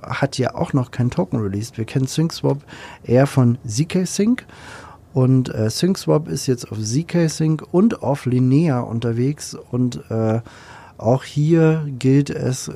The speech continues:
Token zu swappen und Liquidität zur Verfügung zu stellen und, äh, das, wenn's geht, in, äh, regelmäßigen, äh, Abständen.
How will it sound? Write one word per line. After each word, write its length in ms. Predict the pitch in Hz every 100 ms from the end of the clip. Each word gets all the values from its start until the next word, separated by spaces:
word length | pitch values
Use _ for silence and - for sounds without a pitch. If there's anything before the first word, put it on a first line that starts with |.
| 151
Token 540 | 143 165 170 - 151 147
zu 260 | 147 139
swappen 560 | 139 - 135 - 135 143
und 320 | 139 131 127
Liquidität 960 | 135 147 165 147 143 139 139 139 135 -
zur 160 | 127
Verfügung 500 | 131 120 131 127 131
zu 140 | - 120
stellen 480 | - 117 110 117 123 - - - - -
und, 400 | - 117 117 -
äh, 320 | - 104 101 -
das, 320 | 117 139 -
wenn's 300 | 151 123 131
geht, 240 | - 120 120
in, 320 | 120 117 117
äh, 160 | - 107
regelmäßigen, 920 | 101 113 127 135 120 120 120 110 113
äh, 200 | - -
Abständen. 680 | - - - 104 110 110